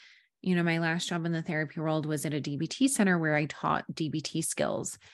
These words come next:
And I love these skills. I think they're so incredibly helpful. I use them personally. I teach my clients them. If you guys remember when you started following me on Instagram and you were watching my morning tea lives,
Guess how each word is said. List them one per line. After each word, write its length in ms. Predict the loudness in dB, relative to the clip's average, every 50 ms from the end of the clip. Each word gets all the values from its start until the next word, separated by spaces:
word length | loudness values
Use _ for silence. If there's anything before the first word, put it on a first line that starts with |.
| -20 -20 _ _ _ _
And 320 | 2 4 4 4 4 2 2 2
I 100 | 2 2
love 360 | 4 4 4 4 4 4 4
these 200 | 0 0 -2 -4
skills. 340 | -4 -2 -2 -2 0 0 0
I 80 | 0
think 200 | 0 0 -2 0
they're 160 | 0 -2 -2
so 320 | -2 -2 0 2 4 4 4
incredibly 480 | 4 2 2 2 0 0 0 0 -2
helpful. 640 | -2 -2 -2 -2 -4 -2 0 2 2 2 2 0 -2 -6 -14 -20 -20 -20 _ _ -2
I 100 | 0 2
use 360 | 2 4 6 6 6 6 6
them 260 | 6 4 4 4 4 2
personally. 580 | 4 4 4 4 2 0 -2 -2 0 0 0
I 60 | -2
teach 240 | -2 -4 -8 -8 -6
my 120 | -6 -6 -4
clients 440 | 0 2 4 6 6 6 4 4
them. 320 | 2 2 2 2 0 -2 -4 -8 _ _ _ _ -4
If 180 | -4 -2 0
you 80 | 0 2
guys 220 | 4 4 4 4
remember 580 | 4 4 4 6 6 6 8 8 8 6 6 6
when 240 | 4 2 0 0 0
you 260 | 0 0 0 -2 -2
started 340 | -2 -2 -2 -2 -2 -4 -4
following 340 | -2 0 2 4 4 2 2
me 140 | 2 0 0
on 80 | 0
Instagram 580 | 0 0 0 0 0 -2 0 0 0 0 2 0
and 120 | 0 -2
you 80 | -2 -2
were 120 | -2 0
watching 360 | 0 0 0 0 0 -2 -2 -2
my 140 | 0 0
morning 360 | 0 0 0 0 0 0 0 -2
tea 160 | -4 -6 -4
lives, 680 | 0 4 6 6 8 8 6 4 2 0 -2 -4 -6